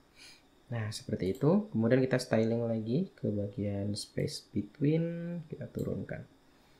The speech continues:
Oke, nah sekarang ini kita kasih jarak di bagian atasnya lima puluh.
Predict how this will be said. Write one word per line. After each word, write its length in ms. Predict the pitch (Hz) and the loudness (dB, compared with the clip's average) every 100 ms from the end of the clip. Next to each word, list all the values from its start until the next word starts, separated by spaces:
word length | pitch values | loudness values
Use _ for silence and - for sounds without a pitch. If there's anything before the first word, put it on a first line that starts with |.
| _ _ _ | _ _ _
Oke, 220 | 131 147 | 0 2
nah 160 | 143 107 | 4 2
sekarang 400 | 98 123 127 131 | 2 4 6 6
ini 120 | 143 | 4
kita 200 | 139 - | 2 2
kasih 280 | 131 131 127 | 0 0 4
jarak 400 | 117 120 143 - - _ _ _ _ _ - - | 6 6 4 -2 -16 _ _ _ _ _ -16 -4
di 160 | 117 | 0
bagian 800 | 107 107 107 107 104 101 101 95 | 2 2 2 2 2 2 -2 -2
atasnya 600 | 98 - 104 101 - 139 160 - - - - - _ - | -6 -6 -6 -6 -4 -4 -4 -10 -20 -20 -20 -20 _ -12
lima 280 | 139 - - | -6 -4 -4
puluh. 400 | - - 110 202 | -4 -2 0 0